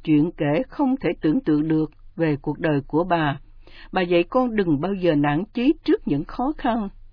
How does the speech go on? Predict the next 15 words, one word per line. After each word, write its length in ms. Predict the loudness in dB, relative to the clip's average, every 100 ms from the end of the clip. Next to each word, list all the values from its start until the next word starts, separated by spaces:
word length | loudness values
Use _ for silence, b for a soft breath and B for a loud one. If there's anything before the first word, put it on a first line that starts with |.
| -20 _ -20 -20 -20 -6
Chồng 320 | -2 0 -2 -2
con, 320 | 0 0 -2 -2
người 240 | 2 4
bạn 260 | 4 0 2
đường 180 | 2 2 -2
trung 180 | -4 -4
thành, 360 | -2 0 0 -4 -8 -4
con 260 | -4 -4
có 160 | -6 -4
thể 120 | -4 -4 -2
cậy 260 | 0 0 0
dựa 260 | 0 2 2
và 120 | -2 -4
chia 180 | -2 -2
sẻ, 400 | 0 -2 0 0